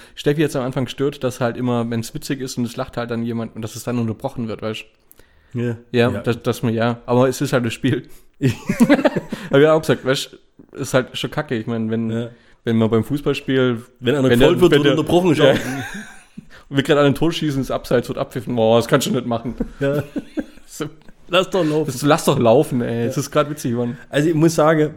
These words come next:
Speaker 2: bis jetzt, <clears throat> wie gesagt, von vier Folgen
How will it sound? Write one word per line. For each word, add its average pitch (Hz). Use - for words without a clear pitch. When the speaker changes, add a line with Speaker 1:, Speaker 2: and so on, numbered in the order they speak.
Speaker 2:
bis 143
jetzt, -
<clears throat> -
wie 180
gesagt, 143
von 120
vier 160
Folgen 139